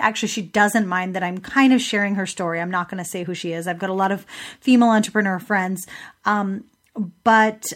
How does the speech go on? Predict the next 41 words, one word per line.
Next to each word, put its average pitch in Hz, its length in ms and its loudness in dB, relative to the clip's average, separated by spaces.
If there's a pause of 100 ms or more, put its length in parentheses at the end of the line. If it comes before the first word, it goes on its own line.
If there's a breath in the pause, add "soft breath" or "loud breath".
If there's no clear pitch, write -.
um, 190 500 -4
anyways, 233 320 0
we'll 277 80 -2
keep 320 220 0
her 349 120 6
<laughs> - 20 8
anonymous 262 500 6
for 226 160 2
now. 202 280 4
But 226 200 -4
anyways, 262 420 0 (320 loud breath)
generally 262 480 2
what 196 160 -4
happens 196 640 -8 (920)
when 214 200 0
you 214 100 2
give 226 240 -2
yourself 214 480 -4
a 190 100 -8
month 202 360 2
or 185 140 -2
less 196 560 2
is 196 220 -4
that 196 280 0 (100)
you're 233 140 2
not 359 140 4
even 285 160 4
just 214 180 -2
giving 202 240 0
yourself 185 800 0 (480)
that 170 320 2
little 165 180 -6
time. 175 300 -6
You're 180 80 -4
giving 226 280 4
your 190 160 0
audience 214 380 2
that 170 160 2
little 175 180 -4
time 190 300 0
to 170 260 -4